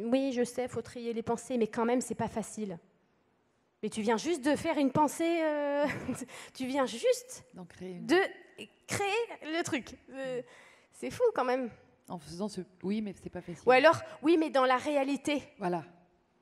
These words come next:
Speaker 1: Combien de fois j'entends ça ? « Ouais, mais dans la réalité, faut les payer, les factures. » Bah, <laughs> dans, euh, dans la réalité.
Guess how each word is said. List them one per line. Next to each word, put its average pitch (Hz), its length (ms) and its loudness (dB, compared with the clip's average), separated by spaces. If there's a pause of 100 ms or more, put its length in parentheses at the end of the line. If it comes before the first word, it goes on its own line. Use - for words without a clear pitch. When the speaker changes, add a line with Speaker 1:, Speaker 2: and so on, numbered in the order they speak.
(240)
Speaker 1:
Combien 339 200 -6
de 330 60 -2
fois 349 160 -2
j'entends 285 340 -4
ça ? « 196 300 -10 (460)
Ouais, 269 160 2
mais 233 120 2
dans 240 160 4
la 247 140 0
réalité, 240 580 -2
faut 214 200 2
les 220 100 2
payer, 302 260 0
les 214 140 -4
factures. » - 560 -12 (2250)
Bah, - 120 0 (120)
<laughs> - 260 -6
dans, 233 180 -2
euh, 220 200 -8 (500)
dans 214 160 0
la 226 140 4
réalité. 220 560 0